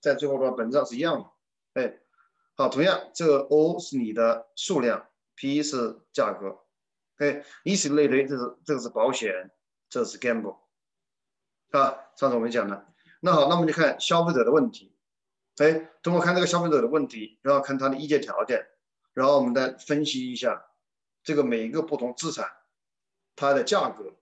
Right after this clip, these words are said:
会是什么样子。通过分析它的价格，我们进一步理解对吧？就是说这个，呃，资产定价它背后的一些经济学含义。OK，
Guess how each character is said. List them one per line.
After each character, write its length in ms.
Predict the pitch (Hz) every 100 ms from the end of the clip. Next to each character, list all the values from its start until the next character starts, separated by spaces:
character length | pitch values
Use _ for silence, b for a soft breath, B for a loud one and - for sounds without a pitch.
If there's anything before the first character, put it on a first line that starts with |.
| _ _
会 140 | 127
是 40 | 101
什 100 | 104
么 80 |
样 160 | 107 98
子。 200 | 92 - _ _ _ _
通 160 | - 190
过 80 | 185
分 180 | 180
析 60 | 180
它 140 | 175
的 60 | 156
价 260 | 185 143 113
格， 240 | 104 - _ _ _ _ _
我 120 | 131
们 360 | 139 151 160 -
进 160 | 185
一 60 | 160
步 160 | 135 123
理 260 | 117 156
解 380 | 120 104 92 _ _ _ _ _
对 80 | 131
吧？ 240 | 110 - B _
就 140 | - 147
是 80 |
说 140 | 147 147
这 120 | 151
个， 320 | 135 127 120 139
呃， 340 | 127 120 117 - _
资 180 | - 196
产 180 | 151 117
定 160 | 143 123
价 340 | 127 101 -
它 100 | 135 127
背 160 | 156
后 140 | 127 117
的 80 |
一 80 | 113
些 360 | 110 117 107 - _
经 180 | - 147
济 140 | 147
学 340 | 113 107 107 _ _ _
含 320 | - 107 113
义。 100 | 120 - _ _ _ _ _ -
OK， 320 | 160 160